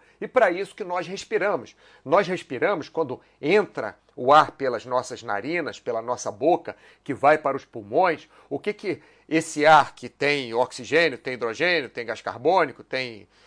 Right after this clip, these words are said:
sei lá mais o que que tem na composição do ar, ar at-, atmosférico, né? É, entra no nossos pulmões, o que que nossos pu-, pulmões fazem? Eles tiram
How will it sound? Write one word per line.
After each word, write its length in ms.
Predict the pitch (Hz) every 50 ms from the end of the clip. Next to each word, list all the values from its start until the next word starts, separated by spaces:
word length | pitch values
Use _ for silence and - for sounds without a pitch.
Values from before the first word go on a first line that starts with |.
| _ _ _
sei 220 | - - - 127 120
lá 120 | 135 143
mais 200 | 143 139 123 104
o 40 | -
que 140 | - 135 123
que 80 | _
tem 160 | _ - 117
na 100 | 117 113
composição 540 | - - 127 120 - 127 123 - - 127 123
do 160 | 110 107 101
ar, 240 | 120 147 156 127 117 -
ar 240 | - 180 175 147 143
at-, 180 | 135 123 - -
atmosférico, 720 | - - - 135 120 113 - - - 131 120 117 - -
né? 160 | 113 151 180 - - - - - _ _ _ _ -
É, 240 | 131 127 127 131
entra 280 | 175 202 196 - 175 151
no 220 | 143 143 143 143 143
nossos 280 | - 151 143 139 131 -
pulmões, 460 | - - 160 139 147 165 214 208 165
o 40 | 160
que 100 | - 196
que 100 | - 180
nossos 180 | 196 180 -
pu-, 160 | - - 156 147 _ _ -
pulmões 380 | 170 170 160 156 160 156 -
fazem? 500 | - - 147 139 123 120 104 107 101 90 _ _ _ _ - - - _ _ -
Eles 360 | 147 160 165 165 - - - _ _ _ _ _ -
tiram 560 | - - 190 240 254 240 214 180 147 120